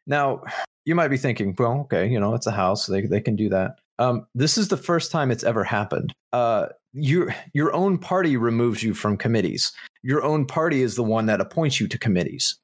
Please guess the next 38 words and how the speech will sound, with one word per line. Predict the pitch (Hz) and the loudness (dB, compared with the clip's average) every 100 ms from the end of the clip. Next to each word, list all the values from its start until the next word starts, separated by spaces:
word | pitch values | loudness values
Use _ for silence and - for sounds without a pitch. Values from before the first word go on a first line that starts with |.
| _ | _
The | 120 143 143 135 | -2 2 2 2
entirety | 131 - 185 190 156 131 | -2 0 0 2 2 0
of | 95 | 0
the, | 113 104 - | 0 0 0
the, | 107 - 107 | 0 2 0
the | 107 | 0
Democrats | 123 113 123 104 110 | -2 0 0 2 0
and, | 113 107 - | 2 0 0
and | 104 104 | 0 2
Republicans, | 95 107 101 101 | 0 0 0 0
you | 107 | 0
know, | 113 | 0
the | 110 | 2
entire | 110 - 147 127 | 0 0 0 0
body | 110 123 113 110 | 0 0 0 -2
does | 107 147 131 135 | 0 0 2 0
not | 120 117 - - 110 - _ - | 0 0 -4 -2 0 -2 _ -4
put | 156 | -2
you | 135 131 | 2 2
into | 127 131 | 0 0
the | 110 110 | 0 0
committees, | 113 104 98 - - - - | 0 2 2 0 -4 -18 -4
and | 120 | 0
they | 127 | 2
do | 117 | 2
not | 117 110 | 2 2
remove | 107 104 113 | 2 2 0
you | 95 | -2
from | - 92 | -2 -4
committees. | - 85 - - - - _ - | 0 0 0 -2 -2 -4 _ -6
So | - 135 127 120 110 104 - | -2 0 2 2 0 -2 0
basically, | 139 135 123 120 | 0 0 0 2
the, | 110 107 101 82 | 2 2 2 0
the, | 107 104 98 - | 0 2 0 -2
that, | 110 101 | -2 0
that, | 113 101 | 0 2
that's | 107 - | 0 0
the, | 117 101 | 0 0